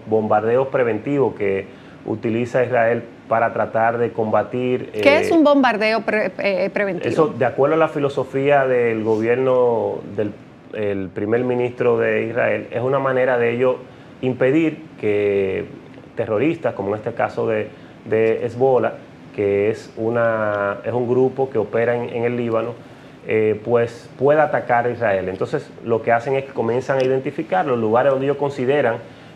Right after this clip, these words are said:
Speaker 1: que esta, eh, que este grupo tiene mayor in-, incidencia y empiezan a bombardear.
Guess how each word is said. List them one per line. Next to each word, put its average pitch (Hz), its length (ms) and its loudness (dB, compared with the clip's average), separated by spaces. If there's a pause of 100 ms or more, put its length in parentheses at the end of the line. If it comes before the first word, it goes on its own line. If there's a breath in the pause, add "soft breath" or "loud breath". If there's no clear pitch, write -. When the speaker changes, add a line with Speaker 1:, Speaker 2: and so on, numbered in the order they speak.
Speaker 1:
que 110 160 2
esta, 120 680 2 (480)
eh, 101 800 2 (460)
que 131 80 0
este 131 180 2
grupo 139 380 2
tiene 131 220 0
mayor 131 300 0
in-, 139 180 -2
incidencia 127 880 -2 (360)
y 131 100 2
empiezan 170 360 0
a 151 60 4
bombardear. 117 560 0